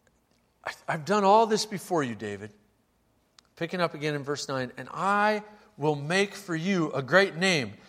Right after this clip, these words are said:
like the name of the great ones on earth." In a culture,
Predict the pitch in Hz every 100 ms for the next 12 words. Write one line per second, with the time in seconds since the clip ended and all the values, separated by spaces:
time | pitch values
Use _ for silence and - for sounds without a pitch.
0 | - - 160 165 160 165 196 214 214 220
1 | 180 165 123 151 196 196 190 185 165 -
2 | 170 165 147 165 131 - - _ _ _
3 | _ _ _ _ _ _ _ _ _ _
4 | _ _ _ _ _ - 180 - - 208
5 | 220 220 240 240